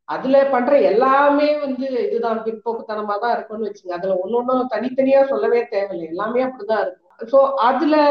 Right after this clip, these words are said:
வந்து இப்ப நீங்க சொன்னீங்க, அதுக்கப்புறம் வந்து நிறைய பண்ற எல்லாமே வந்து ஒரே விரதம், விரதம் இல்ல, சடங்கு, சடங்குன்னு இருக்கு. So அதை பத்தி சொல்லுங்க, அதுக்கப்புறம் என்ன, என்னெல்லாம் நடக்குது, என்னெல்லாம் இந்த பூமர்களின் அட்டகாசம் எப்படி எல்லாம் கண்டினியூ ஆகுதுன்ற சொல்லுங்க.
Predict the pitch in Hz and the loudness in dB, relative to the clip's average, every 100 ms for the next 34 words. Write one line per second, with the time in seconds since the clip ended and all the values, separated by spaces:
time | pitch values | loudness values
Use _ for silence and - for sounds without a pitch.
0 | 285 269 269 277 277 330 294 - 240 226 | 4 4 2 -2 -4 -4 -4 -8 -12 -6
1 | 233 277 277 277 269 269 277 262 220 196 | -4 0 2 4 4 4 4 2 0 -4
2 | - 277 277 247 233 269 254 226 202 202 | 0 2 4 2 -2 -2 -2 -2 -4 -4
3 | 220 214 214 226 214 208 214 233 240 220 | -4 -4 -6 -6 -6 -6 -4 -4 -4 -6
4 | 226 226 208 214 202 196 202 196 202 - | -6 -6 -4 -4 -2 -4 -4 -8 -10 -14
5 | 190 196 190 185 185 190 190 185 185 190 | -18 -18 -14 -8 -4 -4 -4 -6 -8 -8
6 | 185 185 202 196 - _ _ 214 175 190 | -10 -8 -10 -14 -20 _ _ -4 -2 -2
7 | 233 240 254 240 208 180 185 170 - 175 | -2 -4 -6 -6 -4 -4 -4 -6 -8 -10
8 | 175 180 226 196 175 208 202 - _ _ | -8 -8 -4 -2 0 0 -2 -4 _ _
9 | _ - 185 214 202 208 196 185 196 185 | _ -6 -2 0 2 2 2 0 -2 -2
10 | 180 196 - - _ 165 190 202 185 185 | -2 -4 -6 -18 _ -6 -2 0 2 2
11 | 196 190 165 165 156 156 - _ _ _ | 2 0 0 -2 -4 -6 -12 _ _ _
12 | 214 226 202 - 185 170 156 - 220 190 | 0 2 2 2 2 0 0 0 2 2
13 | 190 185 170 208 202 254 - 214 190 233 | 0 -2 -2 2 2 4 0 -2 -4 -2
14 | 233 190 180 180 190 185 180 311 294 - | -2 -2 -2 -6 -8 -8 -10 -10 -14 -16